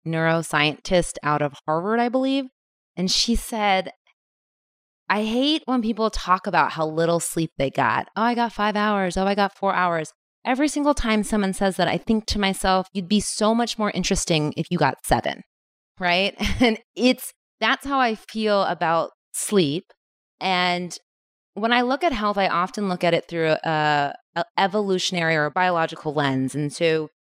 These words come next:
sleeping seven to nine hours, which is how much your body really does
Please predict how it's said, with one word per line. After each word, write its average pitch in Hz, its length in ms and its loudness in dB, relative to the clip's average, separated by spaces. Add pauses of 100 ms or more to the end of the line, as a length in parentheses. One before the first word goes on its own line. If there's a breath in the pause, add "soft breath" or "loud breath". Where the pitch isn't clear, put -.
(300)
sleeping 285 640 0
seven 233 480 0
to 240 80 -2
nine 170 360 0
hours, 139 480 0
which 165 140 -4
is 165 80 -4
how 208 260 0
much 220 240 0
your 185 100 -4
body 151 280 2
really 165 380 -2
does 135 280 -6